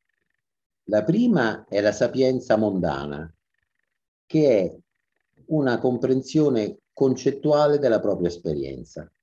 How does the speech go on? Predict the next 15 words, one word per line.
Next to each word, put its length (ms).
delle 220
proprie 320
esper-, 380
esperienze. 1000
E 360
poiché 520
però 500
viene 460
dopo 600
gli 120
eventi 420
stessi, 640
li 160
segue, 640
necessariamente, 1300